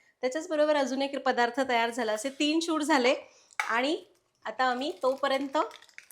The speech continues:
हे सेट होत होतं, कट करूया. मस्त सेट झालंय बघा. तर असा बटर पेपर लावला की काढायला सोपं जातं.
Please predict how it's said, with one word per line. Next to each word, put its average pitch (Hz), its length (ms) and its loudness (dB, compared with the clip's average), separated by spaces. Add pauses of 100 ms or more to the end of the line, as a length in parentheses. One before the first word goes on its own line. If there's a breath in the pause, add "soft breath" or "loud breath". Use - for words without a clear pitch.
(180)
हे 262 60 -2
सेट 294 300 4
होत 302 160 8
होतं, 311 260 0 (500)
कट 254 240 0
करूया. 185 280 -4 (320)
मस्त 220 260 -2
सेट 254 220 0
झालंय 190 240 -6
बघा. 185 260 -4 (420)
तर 202 60 -8
असा 226 140 -6
बटर 233 280 -2
पेपर 240 280 0
लावला 226 320 0
की 233 140 -10
काढायला 214 480 -2 (160)
सोपं - 420 0
जातं. 170 360 -6